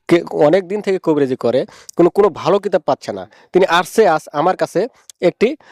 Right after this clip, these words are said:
আহ, কিতাব নেওয়ার জন্য, ভালো কিতাব নেওয়ার জন্য। এখন এই মুরব্বী লোক আসছে, তিনাকে আমি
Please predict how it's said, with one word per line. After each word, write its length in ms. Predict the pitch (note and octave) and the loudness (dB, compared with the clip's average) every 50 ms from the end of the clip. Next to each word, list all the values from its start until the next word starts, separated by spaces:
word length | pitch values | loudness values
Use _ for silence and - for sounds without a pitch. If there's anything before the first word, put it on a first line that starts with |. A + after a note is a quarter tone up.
| - - - | -16 -6 0
আহ, 180 | C#3+ C#3 C#3+ C#3 - | 2 2 2 2 0
কিতাব 280 | F3+ F3 G#3 G3 F#3 | 0 2 2 2 4
নেওয়ার 200 | F#3 E3 D#3 C#3 | 4 2 2 0
জন্য, 160 | B2 B2+ C3 A#2+ | -2 -4 -8 -6
ভালো 300 | - C3+ F3 G#3+ G#3 - | -2 0 2 2 2 2
কিতাব 280 | - G#3 E3+ E3+ D3 | 0 -2 -2 -2 -2
নেওয়ার 200 | C#3+ B2+ A2+ G#2+ | -4 -6 -6 -8
জন্য। 180 | G2 F#2+ F#2 F#2+ _ _ _ _ _ - - - | -10 -16 -20 -20 _ _ _ _ _ -12 -6 -4
এখন 300 | C3+ C3 - F3 E3+ D#3+ | -2 0 2 0 0 0
এই 200 | - F3 F3 F#3 | -2 0 0 2
মুরব্বী 420 | D#3+ C#3 C#3 C#3 D3+ D3+ D3 F3 | 2 2 2 2 0 2 2 2
লোক 200 | F3+ E3+ D#3+ - | 2 2 0 0
আসছে, 380 | C#3+ B2 - - - C#3+ B2+ G2+ - _ _ - | -2 -4 -4 -4 -4 -4 -4 -4 -6 _ _ 0
তিনাকে 240 | F#3 G3+ G3+ G3 | 2 2 2 2
আমি 120 | G3+ G3+ | 2 0